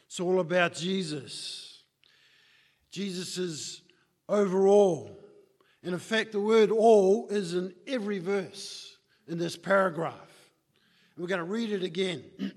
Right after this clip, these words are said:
And every time we come to all, actually, you're gonna read it, just so you remember.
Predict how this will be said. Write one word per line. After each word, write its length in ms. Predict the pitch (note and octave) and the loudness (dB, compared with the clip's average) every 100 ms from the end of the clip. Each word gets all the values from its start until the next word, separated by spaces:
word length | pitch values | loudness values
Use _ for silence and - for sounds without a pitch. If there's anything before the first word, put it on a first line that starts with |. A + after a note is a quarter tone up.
| - _ - - _ | -14 _ -20 -20 _
And 120 | D#3 | -6
every 240 | G#3+ G#3 A3 | -4 -2 -4
time 380 | - G3+ G#3+ F#3+ | -4 0 0 0
we 80 | |
come 280 | F3+ G3+ G#3 | -4 -2 -2
to 240 | E3 F#3+ G#3 | -2 -4 2
all, 580 | A3+ G#3 F3+ G#3+ - - F#3 | 4 4 2 0 -4 -14 -12
actually, 260 | F#3 F3 | -10 -10
you're 180 | D#3+ G#3 | -4 -2
gonna 240 | G3+ F3+ | 0 0
read 260 | D#3+ F3 E3+ | 0 -2 -4
it, 240 | C3+ G2+ - - - _ _ _ | -8 -14 -18 -20 -20 _ _ _
just 240 | - F3 | -8 -6
so 80 | - | -4
you 220 | F3+ F3 | -4 -2
remember. 640 | E3+ E3 F3+ F#3 E3 C#3 | -2 -2 -2 -2 -2 -6